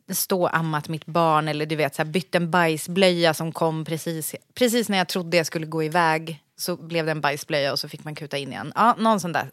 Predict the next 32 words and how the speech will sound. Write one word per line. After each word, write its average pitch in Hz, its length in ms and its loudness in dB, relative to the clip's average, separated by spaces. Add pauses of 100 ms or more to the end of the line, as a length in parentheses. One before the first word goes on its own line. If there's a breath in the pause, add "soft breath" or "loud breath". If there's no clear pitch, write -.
(160)
sammanhang, 156 480 -2
så 175 100 -8
kommer 165 220 -2
han 156 140 0
fram 170 240 2
och 156 80 -4
bara, 139 180 2 (640 loud breath)
"Jo, 196 580 0 (540)
<clears throat> 170 500 -6
du 233 180 -4
vet", 294 600 -2 (420)
och 214 80 -2
du 240 80 6
vet, 233 160 8
så 240 60 0
här, - 80 0
pratar 220 460 4
orimligt 196 480 0
långsamt. 180 380 -2 (100)
Fy 370 160 6
fan 330 480 8
vad 208 120 6
snygg 196 240 0
tröja! 151 420 4
Nu 240 140 0
drog 262 200 2
hon 247 120 2
på 196 180 4
sig. 185 320 2 (1200)
Ja. 196 160 8 (920)
Eh, 180 640 2 (360)
men 226 380 6